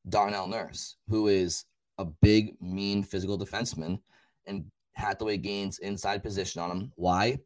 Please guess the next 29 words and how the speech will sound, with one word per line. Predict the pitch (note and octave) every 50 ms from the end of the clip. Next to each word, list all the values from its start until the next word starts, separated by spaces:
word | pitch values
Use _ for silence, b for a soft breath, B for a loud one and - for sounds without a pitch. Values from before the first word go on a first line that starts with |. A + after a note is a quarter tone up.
| _ _ _ _ -
Because | G#2 F#2+ -
he's | F#2+ F#2+ D#2+
not | F2 F#2+ G2+ G#2
afraid | G2+ - G2 G2 G2 -
to | E2+
do | D2+ E2+ G2+ G#2+
so, | G#2+ - - E2 E2 E2 D#2+
and | F2+
he | F#2+
has | F#2+ F#2 -
the | F2
strength | - - - G2 G#2 A2 -
to | - G#2
do | G2 E2+ E2
so. | D#2+ - E2+ E2 E2 F2 G2+ b b b b b b _
And | - F#2 G2
he | G2+
directs | F#2 E2 G2+ G#2 G#2 - -
the | F#2
puck | - - G#2 G#2 -
to | - G2+
the, | F#2+
towards | - - G2 F#2+ F#2+
the | G2+
front | - G2+ G2+ F#2
of | F#2
the | G2
net, | G#2 A2+ -
and, | F#2 F#2+ F#2 F#2